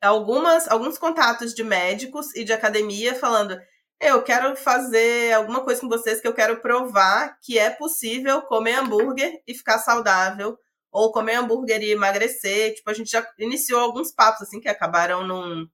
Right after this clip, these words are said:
não evoluindo, mas algumas pessoas já nos procuraram pra isso. Mas pra gente, o mais importante é que a gente esteja com a saúde em dia para comer. E a gente não tá dizendo que as pessoas precisam comer hambúrguer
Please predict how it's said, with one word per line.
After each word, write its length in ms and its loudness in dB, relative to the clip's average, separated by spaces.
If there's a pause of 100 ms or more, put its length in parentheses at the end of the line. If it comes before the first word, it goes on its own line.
(460)
não 200 0
evoluindo, 800 -2 (960)
mas 800 2
algumas 280 -2
pessoas 240 0
já 140 2
nos 140 -4
procuraram 840 2
pra 240 2
isso. 380 -6 (420)
Mas 160 -4
pra 200 2
gente, 340 0
o 40 -4
mais 200 0
importante 640 -4
é 240 4
que 140 -10
a 20 -4
gente 140 -6
esteja 340 -4
com 80 -2
a 60 4
saúde 500 0
em 80 -6
dia 380 -4
para 340 0
comer. 400 -2
E 100 -8
a 40 -2
gente 180 -6
não 80 -8
tá 100 2
dizendo 240 -2
que 60 -6
as 100 -4
pessoas 300 -8
precisam 320 -8
comer 240 -6
hambúrguer 540 -6